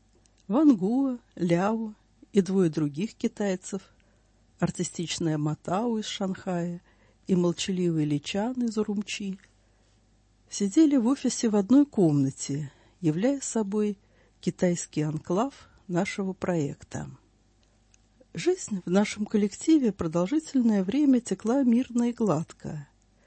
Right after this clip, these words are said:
Я в шутку называл наш офис северо-восточной моделью, прообразом будущего мирного взаимодействия народов.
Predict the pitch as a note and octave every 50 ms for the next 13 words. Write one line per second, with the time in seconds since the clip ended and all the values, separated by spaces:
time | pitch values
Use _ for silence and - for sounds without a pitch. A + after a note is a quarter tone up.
0 | _ _ _ _ _ _ _ _ - E3+ B3 D4 - - - E4 E4 - - -
1 | - F#3 F#3 F3 E3 - F3 F3 G#3 A#3+ C4 B3 A3 G3+ F#3+ F3 F3 - - -
2 | B3 D4 D4+ - - - - - - - _ _ _ _ _ _ _ _ _ _
3 | - - - C#4 C#4+ D4 C#4 C4+ B3+ C#4 C4+ - - D4 C#4 - - - C#4 C#4
4 | B3+ B3+ C4+ C4+ A#3+ C#4 C#4 C4 A3+ E3+ F#3+ C#3+ C#3 C3+ C#3 D3+ - _ _ _
5 | _ _ - D#3+ C#3+ E3 F3+ A#3 C#4+ C#4+ B3+ A3+ F#3 F3 E3 D3+ D#3 C#3 D3+ D3+
6 | E3 D#3 D#3+ G#3 C4+ C4 A#3+ G#3+ - - - F#3 E3 D#3+ D#3 D3+ E3 E3+ G#3+ B3
7 | A#3+ G#3+ G#3 G3 F3+ E3+ E3+ E3+ E3 E3+ D3 - D#3+ D#3 D3+ C#3+ C#3+ D3 D3 D#3+
8 | F#3+ G#3 G3+ - - - F3 D#3+ D#3+ E3+ D#3+ D#3+ D#3 D3+ D3+ D3+ D3+ - D#3+ -